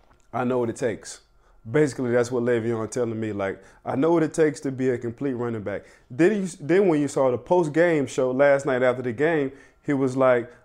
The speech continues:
"I felt good last year. I was at four percent body fat last year. I felt good. I wanna see if I can feel better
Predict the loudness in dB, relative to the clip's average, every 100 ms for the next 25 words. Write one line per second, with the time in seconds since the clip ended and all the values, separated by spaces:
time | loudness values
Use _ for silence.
0 | -4 0 2 4 4 2 4 2 0 -8
1 | -14 -10 0 2 4 4 2 2 0 0
2 | 0 -4 -2 0 0 0 0 -2 -2 0
3 | -2 -2 -6 -8 -10 -18 -12 0 2 4
4 | 4 2 0 -10 _ _ _ 2 4 4
5 | 4 4 4 2 2 2 2 4 4 4
6 | 2